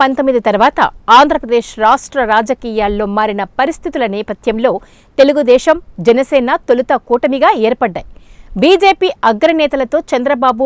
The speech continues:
పవన్ కళ్యాణ్లు చర్చలు జరిపారు. ఈ మూడు పార్టీలు కలిసి పోటీ చేయాలని నిర్ణయం తీసుకున్నాయి. కాంగ్రెస్,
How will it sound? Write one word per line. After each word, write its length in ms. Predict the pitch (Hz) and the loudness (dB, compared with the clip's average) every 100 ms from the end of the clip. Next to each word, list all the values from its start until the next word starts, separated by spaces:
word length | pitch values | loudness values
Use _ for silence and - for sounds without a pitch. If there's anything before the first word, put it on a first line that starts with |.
| 269 | -2
పవన్ 240 | 214 226 294 294 | -2 -2 -2 -2
కళ్యాణ్లు 440 | 285 269 247 247 - | 0 0 0 -2 -4
చర్చలు 260 | 190 - 277 | -10 -2 -2
జరిపారు. 440 | 262 247 240 165 - _ _ - - | 0 0 0 -4 -8 _ _ -20 -2
ఈ 100 | 277 | 0
మూడు 300 | 269 320 453 415 | 4 4 4 4
పార్టీలు 360 | 370 339 349 311 | 2 4 -2 -2
కలిసి 360 | 311 285 - | -2 -4 -4
పోటీ 380 | 320 - 214 311 302 277 | -8 -4 -4 -4 -2 -2
చేయాలని 460 | 254 254 247 247 254 | 0 0 0 -2 -4
నిర్ణయం 380 | 214 208 247 240 | -4 -4 -4 -6
తీసుకున్నాయి. 640 | - 220 208 - 185 - _ - - - - | -6 -10 -8 -8 -8 -10 _ -20 -20 -20 2
కాంగ్రెస్, 400 | 254 277 277 302 | 2 4 0 0